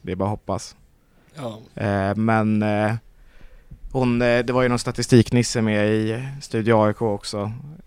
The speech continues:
Speaker 1: Jag vet inte, jag tror att det var efter derbyt. Och då var Nildén en av de bästa i serien en mot en, eh, statistiskt sett. Så det lär ju de andra lagen se också, förutom det hon, det man ser med ögat.
Speaker 2: Ja, men precis. De har ju koll på,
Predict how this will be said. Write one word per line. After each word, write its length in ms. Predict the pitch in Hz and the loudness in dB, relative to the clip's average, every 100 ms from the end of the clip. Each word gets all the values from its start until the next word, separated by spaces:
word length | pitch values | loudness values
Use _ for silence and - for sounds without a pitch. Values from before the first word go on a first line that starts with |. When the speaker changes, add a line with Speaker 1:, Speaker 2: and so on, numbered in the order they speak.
| - | -16
Speaker 1:
Jag 80 | - | -12
vet 160 | 107 - | -10 -8
inte, 520 | 101 - 104 101 107 | -8 -4 -2 -2 -4
jag 120 | - - | -8 -8
tror 60 | |
att 60 | 110 | -6
det 60 | 98 | -4
var 100 | 98 | -4
efter 260 | - - | -4 -6
derbyt. 540 | 104 98 92 92 - - - - | -4 -2 -4 -8 -12 -18 -18 -10
Och 120 | - | -2
då 160 | 107 104 | 2 2
var 280 | 101 101 104 | 4 4 4
Nildén 460 | 110 107 107 107 | 2 2 2 4
en 200 | 104 101 | 4 4
av 60 | 101 | 4
de 100 | 101 | 4
bästa 300 | 107 - 110 | 2 2 0
i 60 | |
serien 400 | 101 110 101 98 | 0 0 2 2
en 120 | 92 98 | 2 0
mot 180 | 98 | 0
en, 400 | 104 90 90 120 135 - - - | 0 0 0 -4 -12 -20 -20 -10
eh, 200 | 76 76 | -6 -6
statistiskt 520 | - 104 98 - 87 | -4 -2 -2 -4 -6
sett. 180 | - 60 | -6 -10
Så 160 | - - | -10 -4
det 140 | 95 | -2
lär 140 | 101 98 | 0 2
ju 240 | 95 95 135 156 | 2 0 -4 -6
de 160 | - 98 | 0 2
andra 260 | 95 95 | 2 2
lagen 320 | 98 95 95 98 | 2 0 0 -2
se 200 | 98 92 | 0 -2
också, 320 | 95 - 69 | -2 -4 -4
förutom 520 | - 95 - 95 85 | -2 -2 0 -2 -2
det 140 | 82 87 | -2 -2
hon, 320 | 80 101 139 - - - - - - - | -2 -6 -8 -16 -20 -20 -20 -20 -16 -4
det 100 | 98 | -2
man 140 | 92 | 0
ser 180 | - 95 | 0 0
med 140 | 95 | 2
ögat. 480 | 90 101 104 - - - - - | 2 2 0 -4 -12 -18 -20 0
Speaker 2:
Ja, 180 | 151 | 2
men 120 | 147 120 | 4 2
precis. 400 | 113 - 101 - | -6 -6 -8 -8
De 160 | 117 | -6
har 100 | 120 | -2
ju 140 | 117 110 | -2 -4
koll 280 | 110 117 101 | -2 -2 -2
på, 540 | - 107 104 101 101 | -4 -2 0 -2 -4